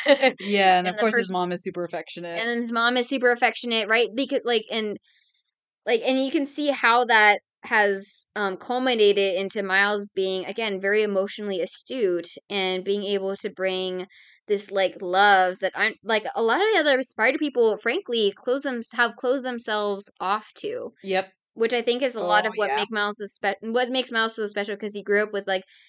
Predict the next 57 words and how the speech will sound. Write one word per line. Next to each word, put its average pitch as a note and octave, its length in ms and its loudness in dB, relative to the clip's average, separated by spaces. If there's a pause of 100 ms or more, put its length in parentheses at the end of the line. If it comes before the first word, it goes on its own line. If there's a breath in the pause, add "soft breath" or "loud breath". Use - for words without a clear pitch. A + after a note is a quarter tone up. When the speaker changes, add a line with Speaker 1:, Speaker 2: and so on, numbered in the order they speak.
(120 soft breath)
Speaker 1:
he C4+ 160 -2
has B3+ 180 6
grown A3+ 200 -2
up G#3+ 120 -2
with G3+ 140 -4
both F#3+ 160 0
his G3 140 -6
parents, E3+ 520 -10
and G3 220 -6
both G#3+ 160 -2
of G#3+ 60 -6
his G#3 100 -4
parents G3 300 -6
are, F#3+ 140 -4 (100)
like, G3 260 0
emotionally G3 580 -4
available. F3+ 460 2
Like, F3+ 200 -2
they're, G#3 140 -2 (560 loud breath)
like, A#3 240 4
they're D4 120 8
not D4+ 220 8
perfect, G3+ 540 0
you G#3 160 -6
know, G3 260 0
but, G3 200 -4
like, G3 200 2
his A#3+ 120 -4
dad B3+ 300 6
really A#3 260 2
tries F#3+ 300 -2
to F#3 80 -14
be F#3 160 -4
there E3 180 -6
for G3 180 -18
him A3+ 100 -16
and, A#3+ 60 -8 (180)
like, F#3+ 100 2
meet - 0 -
Speaker 2:
Yeah. D3 320 -2
Speaker 1:
him A#3 80 -8
where G3 160 0
he's F#3 200 0
at, E3+ 80 0
Speaker 2:
Uh-huh. E3+ 80 -2
Speaker 1:
and F#3+ 80 -6
you G3 80 -6
can G#3+ 120 -10
see A#3 220 -12
how A3+ 160 -4
much G3 200 -6
he G3+ 100 -12
grows F#3 280 -2
as F3 140 -8
a E3+ 40 -10
parent, E3+ 440 -12 (440 soft breath)
um, E3+ 600 -4